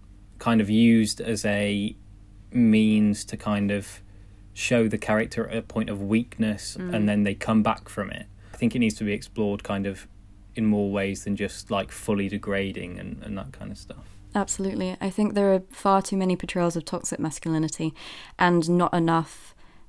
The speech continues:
Speaker 2: portrayals of positive masculinity, because if, if all young boys, for example, are seeing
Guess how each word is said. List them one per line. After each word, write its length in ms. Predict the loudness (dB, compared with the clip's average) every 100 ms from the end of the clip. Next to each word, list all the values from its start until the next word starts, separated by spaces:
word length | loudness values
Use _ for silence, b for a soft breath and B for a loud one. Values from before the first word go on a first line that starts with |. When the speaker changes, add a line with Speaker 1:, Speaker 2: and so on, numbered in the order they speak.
| -6
Speaker 2:
portrayals 440 | -2 2 4 4
of 260 | 2 -2 -4
positive 560 | -4 -2 -4 -4 -6 -8
masculinity, 760 | -6 -6 -6 0 2 0 0 -2
because 400 | -2 0 2 2
if, 160 | -2 2
if 220 | 2 4
all 380 | 4 8 8 6 B B B B B -20 -20 -20 -10
young 480 | -4 4 6 6 6
boys, 400 | 8 8 8 2
for 180 | 0 0
example, 420 | 2 2 2 0
are 200 | 2 0
seeing 580 | 0 2 4 4 2